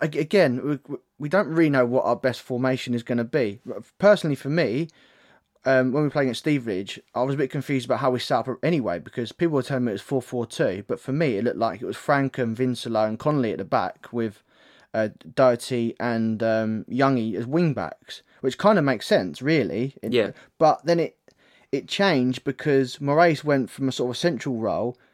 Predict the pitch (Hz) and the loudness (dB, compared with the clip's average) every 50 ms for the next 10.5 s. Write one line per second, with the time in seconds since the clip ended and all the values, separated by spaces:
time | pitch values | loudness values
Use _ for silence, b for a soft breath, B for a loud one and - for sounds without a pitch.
0 | b b _ 135 147 151 151 127 110 - - 80 120 131 135 131 123 123 113 143 | b b _ 0 2 2 2 2 0 -2 -4 -6 -2 2 2 4 4 4 2 2
1 | 151 135 120 - - 131 131 127 - - 123 123 127 110 117 - 135 120 - _ | 2 0 0 0 -2 -2 0 0 -2 -2 -2 -2 -2 -2 -4 -4 -8 -10 -12 _
2 | _ - 117 - - - 151 - - - 151 151 135 - - 147 147 - - 170 | _ -16 -16 -10 -6 -4 -4 -4 -4 -2 -2 -2 -2 0 0 -2 -2 0 0 2
3 | 180 208 214 B B B B B B B B - - 151 160 156 175 180 147 143 | 2 2 2 B B B B B B B B 0 2 2 2 2 -2 -2 0 0
4 | 185 202 254 240 233 202 170 135 - 147 143 - - 214 214 175 131 120 120 131 | 2 2 0 0 0 0 0 0 -2 -4 -6 -2 2 4 4 6 6 4 2 0
5 | 127 139 147 - 110 131 131 - 117 113 143 156 139 - 139 143 - - 170 185 | 0 0 0 2 2 0 0 0 -4 -4 -2 -2 0 0 -2 -2 0 0 2 4
6 | 208 220 220 208 160 156 151 139 B B B B B B B - 147 156 151 151 | 4 4 4 2 2 0 -2 -4 B B B B B B B -2 0 0 0 0
7 | 147 101 - - _ _ _ _ - 143 151 208 185 170 156 - 196 190 175 151 | -2 -4 -10 -16 _ _ _ _ -6 2 2 2 2 2 0 2 4 4 6 4
8 | 127 117 107 98 98 101 101 95 - 87 92 107 135 151 151 - 160 143 139 131 | 4 2 0 0 0 -2 -2 -2 -2 -2 0 0 0 0 2 2 2 2 0 2
9 | - 160 135 117 131 156 151 147 151 160 - 107 139 131 - 131 139 139 - - | 2 2 2 4 4 2 4 2 2 2 2 4 2 4 4 2 2 0 0 0
10 | 139 135 135 147 170 185 175 151 - 156 | 0 2 4 4 4 4 2 -2 -2 0